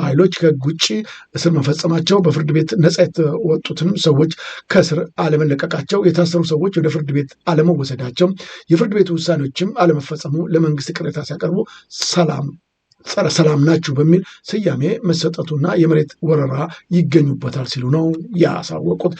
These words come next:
ይህ እስካሁን መፍትሄ ያላገኘ ጉዳይ እንደሆነም አክለው ገልጸዋል። ከኢፌዴሪ ትምህርትና ስልጠና ባለስልጣን ማሳሰቢያም ተሰጠ። በማንኛውም የትምህርት መስክ ከዲፕሎማ ጀምራችሁ የመጀመሪያ ዲግሪ ለተማራችሁ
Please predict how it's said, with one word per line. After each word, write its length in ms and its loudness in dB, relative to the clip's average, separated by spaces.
ይህ 180 6
እስካሁን 400 -4
መፍትሄ 380 -2
ያላገኘ 500 -2
ጉዳይ 260 -6
እንደሆነም 380 0
አክለው 380 -4
ገልጸዋል። 640 -2
ከኢፌዴሪ 600 2
ትምህርትና 460 0
ስልጠና 380 0
ባለስልጣን 600 0
ማሳሰቢያም 720 2
ተሰጠ። 420 0
በማንኛውም 640 2
የትምህርት 400 0
መስክ 220 0
ከዲፕሎማ 520 2
ጀምራችሁ 600 0
የመጀመሪያ 500 2
ዲግሪ 240 2
ለተማራችሁ 640 0